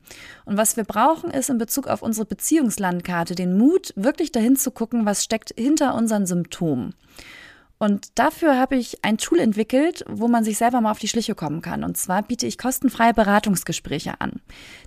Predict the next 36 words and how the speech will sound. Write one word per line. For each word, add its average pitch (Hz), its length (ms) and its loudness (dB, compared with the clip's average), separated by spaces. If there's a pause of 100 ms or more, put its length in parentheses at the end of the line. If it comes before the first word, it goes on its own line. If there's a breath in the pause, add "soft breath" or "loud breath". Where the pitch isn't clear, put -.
Diese 220 120 2
Beratungsgespräche 254 840 0
dienen 262 220 6
dazu, 254 560 0 (420 soft breath)
ein, 220 400 2
ja, 240 100 4
ein 226 160 4
Gefühl 302 260 0
für 285 140 0
die 240 180 -2
eigene 262 260 4
Landkarte 208 720 2 (100)
zu - 180 0
bekommen, 196 580 2
wo 220 120 0
ich 220 160 0
stecke, 302 480 0
wo 220 160 -2
es, - 240 -4
wo 226 60 -2
es 214 80 -4
nicht 226 180 0
weitergeht. 302 640 0 (340 loud breath)
Und 214 160 0
zusätzlich, 277 480 0
um 233 120 -4
auch 240 140 0
herauszufinden, 254 720 0
kann 233 160 -2
ich 269 120 -2
dabei 226 260 2
helfen 320 560 2
und 240 220 0
möchten 254 480 4
wir 220 80 2
beide 254 440 4